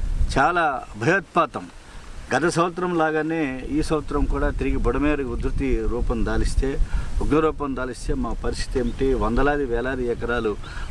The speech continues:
మునిగిపోయేటువంటి పరిస్థితి ఎనికేపాడు దిగువ భాగాన ఉన్నది ప్రత్యేకించి.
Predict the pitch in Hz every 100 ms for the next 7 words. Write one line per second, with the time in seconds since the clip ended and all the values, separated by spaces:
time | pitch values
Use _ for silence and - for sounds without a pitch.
0 | - 135 139 139 127 120 117 104 - 120
1 | - 139 156 120 117 - - - - -
2 | - - - - - - - - - 120
3 | 135 127 127 104 110 117 110 107 101 98
4 | 98 92 87 - - - - - 117 151
5 | 156